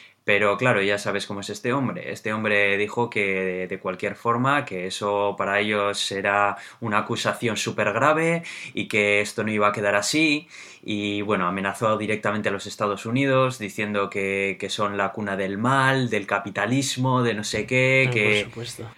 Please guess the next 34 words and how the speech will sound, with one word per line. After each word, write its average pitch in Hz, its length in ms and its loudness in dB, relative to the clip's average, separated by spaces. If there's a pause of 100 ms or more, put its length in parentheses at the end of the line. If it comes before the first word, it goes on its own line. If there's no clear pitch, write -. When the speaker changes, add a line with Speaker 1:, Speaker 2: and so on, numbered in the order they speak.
Speaker 1:
Bueno, 110 280 6
bueno, 104 220 4
bueno, 98 240 2
la 101 260 2
que 110 120 -2
se 127 120 0
ha 127 80 2
preparado. 95 520 0 (540)
El 120 180 0
tema 160 220 4
es 170 100 0
que 139 400 4
el, 113 140 0
el 113 220 2
ataque 135 300 4
hacker 139 540 2
también 127 580 2
daba 127 240 6
una, 123 560 4
una 123 160 2
advertencia 127 800 0
y 107 100 -6
decía 120 480 2
que, 101 680 0
que, 101 100 -4
bueno, 98 320 -2
que 92 440 -2
si - 240 -6
se, 95 640 -2
si - 180 -8
se 104 120 -8
estrenaba 113 460 0
esa 113 220 -2
película, 143 640 0